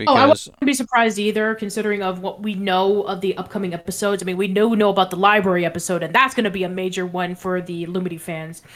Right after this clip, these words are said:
Speaker 2: Yeah.
Speaker 1: And as for, like, the story lore, I mean, we do know about, uh, the next episode, which is gonna be focusing more about King's past, so I'm looking forward
Speaker 2: Yeah.
Speaker 1: to that.
Speaker 2: Well, one thing about the, going back to the, uh, the episode we're talking about, is that, uh,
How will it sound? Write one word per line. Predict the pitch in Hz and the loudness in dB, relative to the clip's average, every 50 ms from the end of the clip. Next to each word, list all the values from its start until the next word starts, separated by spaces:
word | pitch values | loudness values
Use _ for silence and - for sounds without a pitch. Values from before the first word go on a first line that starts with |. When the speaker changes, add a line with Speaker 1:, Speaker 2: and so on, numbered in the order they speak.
| - | -14
Speaker 2:
Yeah. | - 117 117 117 117 117 - | -10 -8 -6 -6 -6 -6 -4
Speaker 1:
And | 208 214 208 208 208 - | -4 -4 -4 -4 -4 -2
as | 247 247 240 233 - | 0 0 0 0 -2
for, | 247 226 214 | -2 -2 -2
like, | 214 202 202 | -2 -4 -4
the | - 190 | -4 -8
story | 180 - - 320 359 320 240 214 | -8 -4 -2 0 2 2 2 2
lore, | 196 180 175 180 175 175 175 180 | 0 -2 0 0 0 0 0 -2
I | |
mean, | 202 190 190 185 | -2 -4 -4 -4
we | 208 214 | -4 -4
do | 180 240 240 | -2 -2 0
know | 226 226 220 | 2 4 4
about, | 214 196 202 185 185 185 - - 175 | 4 6 6 4 4 2 -4 -6 -4
uh, | 208 196 180 175 175 | 0 2 4 4 4
the | 175 190 | 2 4
next | 196 277 277 277 247 | 2 2 4 4 0
episode, | 190 196 180 - 202 185 180 180 | 0 0 -2 -4 -2 -2 -2 -2
which | 185 190 190 | -2 -2 -2
is | 208 196 | -2 -2
gonna | 208 202 196 | -2 -2 -2
be | 185 196 | -4 -4
focusing | 190 - 202 190 202 196 - 202 190 196 | -4 -4 -4 -4 -6 -6 -6 -6 -4 -2
more | 190 185 185 - | 0 0 0 0
about | 175 175 180 175 175 175 175 175 | 0 2 2 4 4 4 2 0
King's | - - 254 247 240 208 - | 0 0 0 0 0 -2 -4
past, | - - - 151 143 151 160 - - | -6 -6 -4 -4 -4 -4 -6 -6 -4
so | - 180 170 165 - | -2 -2 -2 0 2
I'm | 208 247 262 | 2 4 4
looking | 254 247 240 208 180 | 4 4 2 -2 -2
forward | 220 202 190 175 | -2 0 0 -2
Speaker 2:
Yeah. | 156 | -2
Speaker 1:
to | 175 | -2
that. | 180 180 170 160 156 - - - | 0 0 0 0 -2 -6 -4 2
Speaker 2:
Well, | 214 262 240 269 | 2 4 4 4
one | 330 381 | 4 4
thing | 415 392 359 | 4 4 6
about | 330 269 240 | 6 6 6
the, | 233 214 202 | 6 4 4
going | 220 226 | 4 4
back | 226 214 190 | 4 2 2
to | - 208 190 | 2 0 2
the, | 180 190 185 175 175 | 2 2 6 6 8
uh, | 165 160 156 151 | 8 8 8 6
the | 147 156 | 4 2
episode | 156 143 135 156 143 | 2 2 2 0 0
we're | 135 | 2
talking | 117 160 185 202 214 185 139 | 2 2 2 4 4 0 4
about, | 120 117 113 113 113 | 4 4 4 4 2
is | 113 110 - | -2 0 4
that, | 143 131 131 131 - - - | 6 6 6 6 2 2 4
uh, | 143 139 | 4 4